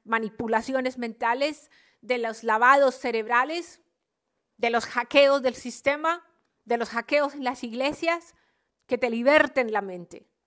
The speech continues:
que liberten el corazón, que te liberten el alma, que te liberten el espíritu, que te liberten el cuerpo. Desconéctate de su software. Y es hora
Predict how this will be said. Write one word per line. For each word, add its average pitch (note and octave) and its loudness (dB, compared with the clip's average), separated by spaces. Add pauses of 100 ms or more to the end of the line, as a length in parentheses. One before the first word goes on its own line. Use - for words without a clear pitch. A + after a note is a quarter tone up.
(460)
que B3 0
liberten D4+ 2
el C#4 -8
corazón, G#3+ -6 (160)
que A#3+ -4
te A#3+ 0
liberten C#4+ 0
el C4 -2
alma, G#3 0
que A#3 -6
te A3 -2
liberten B3 -2
el C4+ -8
espíritu, G3 -12 (200)
que B3 -6
te A#3+ 0
liberten C#4 -2
el C#4+ -8
cuerpo. F#3+ -6 (1300)
Desconéctate C#4+ 0
de B3+ -2
su B3 -10
software. G3+ -2 (1200)
Y A#3 -4
es B3 -4
hora B3+ 2